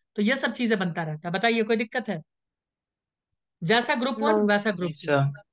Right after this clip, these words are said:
Speaker 1: जैसा group वन, वैसा group two, कोई अलग चीज नहीं है, same कहानी। Solubility in liquid ammonia,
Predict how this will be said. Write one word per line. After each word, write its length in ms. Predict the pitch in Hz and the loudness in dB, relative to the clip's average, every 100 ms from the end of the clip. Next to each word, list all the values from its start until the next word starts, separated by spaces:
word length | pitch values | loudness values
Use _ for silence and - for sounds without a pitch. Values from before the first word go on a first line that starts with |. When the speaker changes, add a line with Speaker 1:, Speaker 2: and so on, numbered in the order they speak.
| _ | _
Speaker 1:
जैसा 280 | 196 208 254 | -2 0 0
group 200 | 233 240 | 0 0
वन, 200 | 277 269 | 0 -6
वैसा 320 | 220 185 196 | -6 -6 -4
group 220 | 175 165 - | -6 -8 -10
two, 100 | 165 _ _ _ _ _ _ _ | -16 _ _ _ _ _ _ _
कोई 180 | 220 233 | 0 2
अलग 280 | 208 214 208 | 2 2 2
चीज 200 | 208 175 | -4 -4
नहीं 160 | 165 | -6
है, 60 | 160 | -6
same 240 | - 180 | -6 -8
कहानी। 280 | 170 185 175 _ _ _ _ _ _ _ _ _ _ - | -8 -16 -20 _ _ _ _ _ _ _ _ _ _ -6
Solubility 600 | 226 220 247 247 254 269 | 0 2 2 0 0 0
in 140 | 254 | 2
liquid 360 | 233 233 226 202 | 2 2 0 0
ammonia, 300 | 170 156 | -2 -6